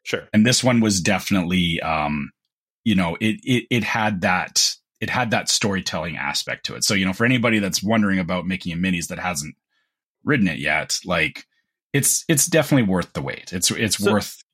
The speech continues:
Speaker 2: getting
Speaker 1: so
Speaker 2: on
Speaker 1: I'm
Speaker 2: the
Speaker 1: taking
Speaker 2: ride.
Speaker 1: that you enjoyed that ride a lot, that that was a
Speaker 2: We did. Yeah.
Speaker 1: Yeah.
Speaker 2: Yeah. I, you know, I, I, I had a great time on it.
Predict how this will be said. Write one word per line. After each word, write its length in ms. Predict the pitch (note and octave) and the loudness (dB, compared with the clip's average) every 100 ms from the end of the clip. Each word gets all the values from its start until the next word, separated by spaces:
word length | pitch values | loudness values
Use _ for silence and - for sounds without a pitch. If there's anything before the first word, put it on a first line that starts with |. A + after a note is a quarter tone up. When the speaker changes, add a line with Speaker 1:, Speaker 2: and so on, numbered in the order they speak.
| _ | _
Speaker 2:
getting 140 | - F3+ | 0 2
Speaker 1:
so 100 | F3+ | 2
Speaker 2:
on 80 | |
Speaker 1:
I'm 20 | F3 | 2
Speaker 2:
the 80 | |
Speaker 1:
taking 320 | - G#3+ F#3 D#3+ | 0 0 2 2
Speaker 2:
ride. 100 | D3+ | 2
Speaker 1:
that 40 | |
you 100 | D3 | 2
enjoyed 360 | C3+ B2 A#2+ A2 | 2 2 2 2
that 180 | G#2 G#2 | 0 -2
ride 180 | G#2+ | -4
a 60 | F#2 | -4
lot, 300 | F#2+ D2+ - | -8 -10 -10
that 160 | A2 G2+ | -10 -8
that 120 | G2 | -8
was 220 | F#2+ F#2 | -10 -2
a 40 | |
Speaker 2:
We 120 | C3+ D3 | 2 4
did. 320 | E3+ D2+ - | 2 0 -2
Yeah. 340 | B2 A#2 D2 | 0 0 -2
Speaker 1:
Yeah. 0 | |
Speaker 2:
Yeah. 260 | C#2 C3 F2 | -2 -2 0
I, 320 | F#2+ A#2 G2 - | 2 0 -2 -6
you 160 | B2+ | -2
know, 140 | A#2 G#2 | 0 2
I, 220 | G#2 G#2 | 2 0
I, 320 | - B2 A#2 - | 0 0 0 -2
I 80 | C3 | 0
had 120 | C#3 | 2
a 40 | A#2 | 0
great 220 | G2+ F2 | -2 -2
time 240 | D#2+ C#2+ | -6 -6
on 160 | A1+ - | -8 -12
it. 160 | - | -12